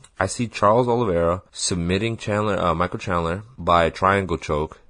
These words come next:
second round. I say second round, but I would not be surprised if it ended in the first round, late first round. Something happens, they roll around on the floor, and Charles Oliveira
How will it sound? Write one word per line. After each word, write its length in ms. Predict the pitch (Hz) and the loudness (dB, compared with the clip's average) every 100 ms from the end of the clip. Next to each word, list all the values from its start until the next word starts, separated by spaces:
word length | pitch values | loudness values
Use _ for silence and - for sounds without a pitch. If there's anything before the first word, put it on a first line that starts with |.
| _ | _
second 520 | - - 98 - 87 | -20 -4 -2 -2 0
round. 380 | 85 78 64 - - | 0 0 -4 -12 -8
I 80 | 87 | -6
say 180 | - 104 | -2 -4
second 520 | - - 98 123 113 | -4 -2 -2 -2 -2
round, 360 | 101 107 120 127 _ _ _ _ | 2 2 0 -6 _ _ _ _
but 460 | 82 78 92 87 - - | -6 2 4 2 -2 -6
I 80 | - | 0
would 400 | 87 85 80 92 | 0 0 -2 0
not 280 | 90 98 101 | 4 4 4
be 80 | 113 | -2
surprised 760 | - 107 101 85 78 80 - _ | -6 -6 0 2 2 0 -6 _
if 140 | - 82 | -10 -4
it 100 | 80 | -2
ended 320 | 85 82 82 | -2 -4 -6
in 140 | 85 | -8
the 40 | 73 | -10
first 380 | - 82 80 - | -6 -4 -4 -4
round, 360 | 76 71 73 - - | -6 -6 -12 -16 -6
late 320 | 85 90 - | -2 -2 -4
first 280 | - 85 - | -6 -6 -4
round. 320 | 78 69 67 - | -6 -6 -12 -6
Something 340 | 104 101 104 | -4 -2 0
happens, 480 | 98 98 - 98 90 | 2 2 0 -6 -2
they 140 | 80 | -2
roll 280 | 78 82 95 | 2 2 4
around 320 | 92 92 92 | 4 4 4
on 140 | 90 87 | 2 -4
the 60 | |
floor, 500 | - 85 87 87 90 | -6 -2 0 0 -2
and 280 | - 73 73 | -6 -6 -6
Charles 260 | - 87 87 | 0 2 2
Oliveira 640 | 87 80 80 80 78 78 | 0 0 2 2 2 0